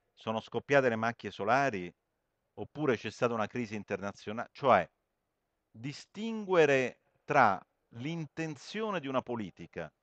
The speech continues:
e l'effetto di una politica è quanto di più difficile, perché ci sono una serie di fattori esterni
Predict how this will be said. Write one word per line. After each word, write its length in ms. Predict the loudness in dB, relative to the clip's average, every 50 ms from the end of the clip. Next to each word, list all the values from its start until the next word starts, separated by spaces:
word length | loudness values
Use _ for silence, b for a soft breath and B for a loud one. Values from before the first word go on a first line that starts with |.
| _ _ _ _ _ _ _ _
e 140 | _ -4 -2
l'effetto 680 | 0 0 0 -2 -2 -4 -2 -2 -2 -2 -2 _ -10 -10
di 80 | -8 -8
una 160 | -8 -8 -8
politica 720 | -8 -10 -10 -10 -12 -14 _ -18 -16 -12 -12 -12 -12 -14 _ _ _ _ _ _ _ _ _ _ _ _
è 160 | -10 -10 -4
quanto 440 | _ 4 4 4 4 2 -2 -10 -12
di 120 | -12 -12
più 160 | -10 -10 -10
difficile, 580 | -10 -10 -12 -12 -10 -12 -12 -10 -8 -6 -6 -4
perché 300 | -4 -6 -6 -6 -6 -8
ci 120 | -8 -10
sono 240 | -8 -6 -4 -4 -2
una 140 | -2 -2 -2
serie 260 | 0 0 0 0 0
di 80 | -4 -8
fattori 580 | -8 -10 -12 -8 -6 -4 -2 -2 -2 -2 -4 -8 _ _ _
esterni 800 | -6 -6 -6 -6 -4 -4 -4 -2 -4 -6 -8 -10 -12 -12 -12